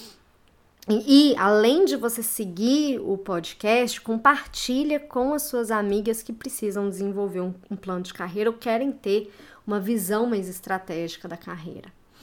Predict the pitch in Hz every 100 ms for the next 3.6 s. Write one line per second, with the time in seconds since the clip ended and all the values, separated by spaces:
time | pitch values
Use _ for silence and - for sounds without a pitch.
0 | - - - - - 262 294 403 381 214
1 | 214 202 190 214 180 190 190 - - 190
2 | 196 185 185 - - 196 196 196 180 -
3 | 160 - 214 196 185